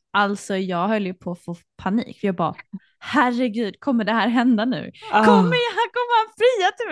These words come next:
Speaker 1: mig?" Och desto mer, desto
Speaker 2: Ah.
Speaker 1: närmare vi kom till resan, desto mer signs fick jag och desto mer,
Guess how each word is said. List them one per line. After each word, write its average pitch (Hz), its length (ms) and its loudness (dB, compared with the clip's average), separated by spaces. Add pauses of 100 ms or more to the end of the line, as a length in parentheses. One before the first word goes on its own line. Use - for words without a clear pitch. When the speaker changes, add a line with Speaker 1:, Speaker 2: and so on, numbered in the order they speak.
(100)
Speaker 1:
mig?" 226 140 -10
Och 277 140 -4
desto 427 360 -4
mer, 381 580 0
desto 285 300 -6
Speaker 2:
Ah. 277 80 2
Speaker 1:
närmare 311 300 0
vi 277 120 -4
kom 247 300 -2
till 254 100 -4
resan, 226 360 -2 (400)
desto 247 280 -4
mer 254 300 2
signs 233 720 -2
fick 240 280 -6
jag 214 360 0
och 202 60 -2
desto 214 320 -6
mer, 196 400 -2